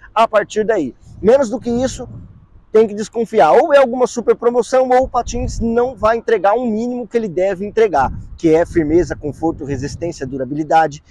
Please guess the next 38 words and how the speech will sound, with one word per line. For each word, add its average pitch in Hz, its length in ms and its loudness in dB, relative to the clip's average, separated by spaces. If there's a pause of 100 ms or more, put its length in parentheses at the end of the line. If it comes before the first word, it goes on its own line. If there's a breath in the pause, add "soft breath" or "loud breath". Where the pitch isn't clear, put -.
(180 loud breath)
E 190 80 -2
tudo 285 400 -2
isso 233 180 -4
pode 208 280 -4
ser 208 200 0
muito 175 380 -4
mais, 208 500 0 (480)
desempenho 160 800 0
e 143 60 0
tudo 151 220 -4
mais, 170 240 -2
pode 175 240 0
ser 180 160 4
muito 226 320 -2
maior 180 260 2 (100)
quando 202 200 -2
você 220 240 -4
investe, 170 400 -4
obviamente, 165 600 -4
mais. - 680 -6
Quando 131 180 -12
você 147 180 -14
pega 143 220 -4
um 156 60 -8
modelo 151 320 -4 (280 loud breath)
top 156 280 0
de 185 100 -6
linha, 175 260 -4
que - 140 -6
vai 160 240 -2
aí 160 180 0
de 151 160 -8
mil 151 320 -4
e 160 80 -4
quinhentos 151 800 -6 (220 loud breath)
a 139 120 0
três 165 300 0
mil, 131 260 -6